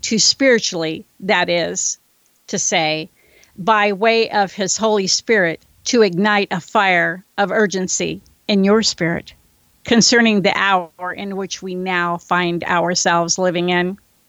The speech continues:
Words do not fully express as to just how urgent it is for all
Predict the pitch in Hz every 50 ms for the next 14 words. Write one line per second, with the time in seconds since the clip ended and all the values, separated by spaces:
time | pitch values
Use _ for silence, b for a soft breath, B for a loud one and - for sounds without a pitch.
0 | _ _ _ B B B B B B B B B 220 233 277 311 262 220 202 -
1 | 240 226 220 226 233 233 - - - - 262 277 269 233 214 202 196 180 - -
2 | - - 233 226 202 180 180 - - - - - _ _ _ _ _ _ - -
3 | 220 208 202 190 185 - - - 240 220 185 156 - - - 226 233 254 254 233
4 | - - - - 208 214 202 - - - 233 220 214 196 - - 185 165 - -
5 | - - - - _ _ _ _ _ _ _ _ _ _ - - 208 180 190 196
6 | 185 175 175 180 - - - - 208 190 - - 208 208 202 190 170 160 165 170